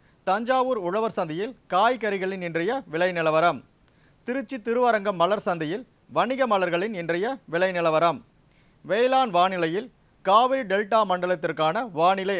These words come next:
அறிவிக்கை. உழவர்களுக்கான வானிலை முன்னறிவிப்பு. விரிவான செய்திகள். மாத்தி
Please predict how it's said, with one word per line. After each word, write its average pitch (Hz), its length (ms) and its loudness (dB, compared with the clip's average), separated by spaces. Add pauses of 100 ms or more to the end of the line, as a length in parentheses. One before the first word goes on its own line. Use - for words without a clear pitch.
அறிவிக்கை. 165 420 -2 (540)
உழவர்களுக்கான 202 720 2 (260)
வானிலை 196 360 0 (100)
முன்னறிவிப்பு. 170 600 0 (680)
விரிவான 220 520 0
செய்திகள். 131 380 -4 (440)
மாத்தி 185 360 -4